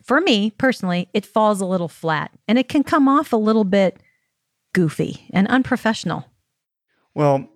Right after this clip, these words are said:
Speaker 2: we talk about this quite often, pattern recognition. And that's what we as human beings utilize to determine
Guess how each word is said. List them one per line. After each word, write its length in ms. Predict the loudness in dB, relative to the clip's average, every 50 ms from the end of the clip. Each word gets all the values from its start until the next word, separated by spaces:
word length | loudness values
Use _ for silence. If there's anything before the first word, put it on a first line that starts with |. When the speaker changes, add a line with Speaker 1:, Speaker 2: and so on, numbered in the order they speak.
| _ _ _ _ _ -4
Speaker 2:
we 180 | 0 0 0
talk 340 | 0 0 0 0 0 0 -2
about 280 | -4 -4 -4 -4 -4 -6
this 160 | -8 -10 -10
quite 280 | -8 -6 -6 -6 -4 -4
often, 460 | -4 -4 -6 -6 -8 -10 -10 -10 -10
pattern 480 | -10 -6 -4 -2 -2 -2 -2 -2 -2
recognition. 880 | -2 -4 -4 -6 -6 -10 -10 -8 -8 -6 -6 -8 -8 -8 -10 -14 -14 -16 _ _ _ _ _ _ _ _ _ _ _ -20 -20 _ _ _ _ _ _ _
And 500 | -2 0 0 2 0 0 0 -2 -4 -2
that's 280 | 0 0 0 0 -2 -4
what 320 | -4 -4 -4 -4 -4 -10 _ _
we 280 | -10 -4 -2 0 0 2
as 240 | 0 0 -2 -2
human 280 | -2 0 0 0 -2 -2
beings 480 | -2 -2 -2 -2 -2 -4 -6 -8 -8 -6
utilize 1000 | -4 -4 -2 -2 -2 -2 -2 -4 -4 -4 -4 -4 -2 -2 0 0 -2 -4 -6 _ _ _ _ _ _ _ _ _ _ _ _ _ _ _
to 200 | -6 -2 -2 -2
determine 880 | -2 -2 -4 -4 -4 -2 0 0 0 0 0 0 0 0 -2 -4 -6 -12